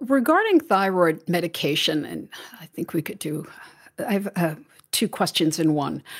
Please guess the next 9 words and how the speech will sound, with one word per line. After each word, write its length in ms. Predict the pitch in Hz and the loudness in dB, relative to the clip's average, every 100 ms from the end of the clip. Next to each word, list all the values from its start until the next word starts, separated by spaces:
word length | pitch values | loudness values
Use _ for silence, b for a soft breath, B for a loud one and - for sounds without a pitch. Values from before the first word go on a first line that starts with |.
| B B B - | B B B 0
I've 300 | 220 262 277 | 4 4 2
had 560 | - 240 226 214 196 - | 2 4 4 2 -4 -4
women, 680 | 202 180 190 185 180 175 - | -2 2 4 6 4 4 0
once 440 | 202 185 180 175 | 0 2 2 2
they 220 | - 170 165 156 - _ _ - | 2 2 2 -2 -12 _ _ -4
were 300 | 185 175 160 | 4 6 4
pregnant, 600 | - - 165 156 143 170 _ _ | -2 -2 -2 0 -4 -6 _ _
I 120 | 170 165 | 2 4
said, 340 | - 170 208 | 4 0 -2